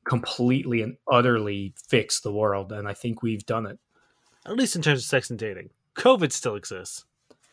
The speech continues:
Speaker 1: Yeah,
Speaker 2: That's gonna be
Speaker 1: that's,
Speaker 2: our
Speaker 1: that's
Speaker 2: next
Speaker 1: gonna be our next
Speaker 2: podcast.
Speaker 1: podcast. <laughs>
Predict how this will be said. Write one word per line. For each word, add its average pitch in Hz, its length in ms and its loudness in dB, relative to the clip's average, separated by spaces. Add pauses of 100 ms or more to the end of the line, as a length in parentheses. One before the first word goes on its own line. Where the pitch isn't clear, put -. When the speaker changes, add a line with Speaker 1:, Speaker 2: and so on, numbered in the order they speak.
(220)
Speaker 1:
Yeah, 254 160 2
Speaker 2:
That's 254 120 10
gonna 247 120 8
be 208 80 6
Speaker 1:
that's, 180 80 8
Speaker 2:
our 151 60 6
Speaker 1:
that's 147 200 10
Speaker 2:
next 175 120 12
Speaker 1:
gonna 143 140 12
be 113 60 2
our - 560 8
next - 200 -4 (600)
Speaker 2:
podcast. - 500 4
Speaker 1:
podcast. - 60 -
<laughs> - 60 -20